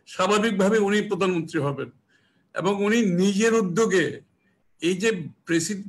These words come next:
প্রধানমন্ত্রী এবং প্রেসিডেন্টের মধ্যে ক্ষমতার যে ভারসাম্য, ওনার প্র-, কাছ থেকে প্রপোজালটা এসছে, আমাদের কাছ থেকে আসে নাই, সেটা ওনার কাছ থেকে আসছে। এইভাবে দেশকে ভালোবাসার মতো এরকম উদাহরণ সৃষ্টিকারী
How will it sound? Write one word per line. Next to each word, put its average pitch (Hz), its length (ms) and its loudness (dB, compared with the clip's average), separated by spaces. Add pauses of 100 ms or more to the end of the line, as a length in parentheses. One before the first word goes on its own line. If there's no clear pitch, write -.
(120)
প্রধানমন্ত্রী 208 800 -2
এবং 196 280 -2
প্রেসিডেন্টের 190 580 -2
মধ্যে 180 280 -4
ক্ষমতার 180 520 -2
যে 170 120 -2
ভারসাম্য, 135 680 -6 (420)
ওনার 233 280 2
প্র-, - 240 -4 (120)
কাছ - 200 -8
থেকে 156 180 -6
প্রপোজালটা 156 680 -4
এসছে, - 320 -8
আমাদের 214 360 0
কাছ 208 200 0
থেকে 156 160 -4
আসে - 300 -8
নাই, - 120 -20 (540)
সেটা 175 240 -2
ওনার 220 260 2
কাছ 214 260 0
থেকে - 200 -14
আসছে। - 340 -20 (800)
এইভাবে 240 520 2
দেশকে 214 420 0
ভালোবাসার 170 680 -2
মতো 180 440 -6 (1000)
এরকম 175 440 -2
উদাহরণ 185 360 2
সৃষ্টিকারী 170 840 -4